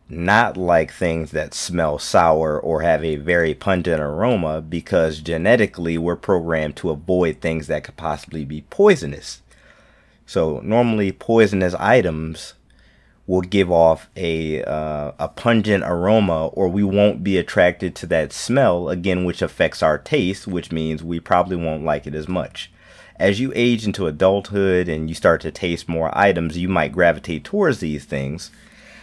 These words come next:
but they will have already been vetted by people in order to ensure that they are safe to eat. And most of these things now create a balance of taste that we've developed to like over time.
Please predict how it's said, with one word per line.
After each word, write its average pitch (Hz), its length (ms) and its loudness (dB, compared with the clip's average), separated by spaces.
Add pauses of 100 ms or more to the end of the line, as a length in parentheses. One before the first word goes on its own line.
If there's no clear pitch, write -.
(140)
but 92 280 4
they 95 120 2
will 92 180 0
have 85 100 0
already 87 380 6
been 80 320 -2
vetted 87 500 4
by 82 200 2
people 78 600 -6 (280)
in 90 100 -4
order 85 240 -2
to 85 140 -4
ensure 80 400 -4
that 71 220 -6
they 82 160 2
are 78 500 2 (260)
safe - 400 -2
to - 220 -14
eat. 80 280 -10 (560)
And 85 180 0
most 95 240 2
of 87 60 -6
these 82 260 -2
things 85 300 0
now 82 220 2
create 85 380 -2
a 80 60 -2
balance 80 400 -2
of 73 100 -12
taste 117 380 0
that 85 180 0
we've 90 220 -4
developed 87 380 0
to 92 100 -6
like 92 280 2
over 85 200 -2
time. 104 320 -6